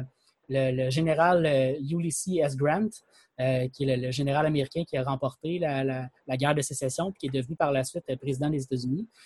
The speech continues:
J'ai trouvé ça hyper fascinant. Euh, tu sais, je, je connais quand même assez bien, euh, l'histoire, euh, de, de, de la guerre de sécession aux États-Unis, mais, euh, d'avoir un, une série qui parlait spécifiquement d'un personnage, euh, clé quand même dans, cette, dans, cette,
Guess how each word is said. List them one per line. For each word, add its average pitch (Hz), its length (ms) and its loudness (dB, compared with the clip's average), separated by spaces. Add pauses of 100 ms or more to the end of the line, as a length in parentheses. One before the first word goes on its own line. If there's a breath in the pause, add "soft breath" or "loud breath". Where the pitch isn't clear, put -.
(140 soft breath)
J'ai 131 100 -6
trouvé 143 160 4
ça 220 100 8
hyper 214 300 8
fascinant. 170 580 4
Euh, 143 160 0
tu - 80 -4
sais, 156 160 2
je, 139 60 4
je - 80 -2
connais 156 240 2
quand 156 100 4
même 196 140 6
assez 175 220 0
bien, 165 480 4
euh, 127 40 0 (300 soft breath)
l'histoire, 156 500 4
euh, 143 160 6
de, 131 380 2
de, 131 120 -6
de 139 80 0
la 135 140 2
guerre 147 200 2
de 143 100 2
sécession 135 420 -4
aux 156 60 0
États-Unis, 135 500 -2
mais, 131 300 2
euh, 120 160 -2 (400 loud breath)
d'avoir 143 300 10
un, 151 260 10
une 143 140 6
série 165 380 6
qui - 120 -12
parlait 147 420 2
spécifiquement 175 840 0
d'un 143 160 2
personnage, 143 640 0
euh, 131 220 2 (360 soft breath)
clé 180 380 6
quand 151 180 4
même 165 220 4
dans, 139 120 0
cette, 139 200 -4
dans, 135 100 0
cette, 131 200 -4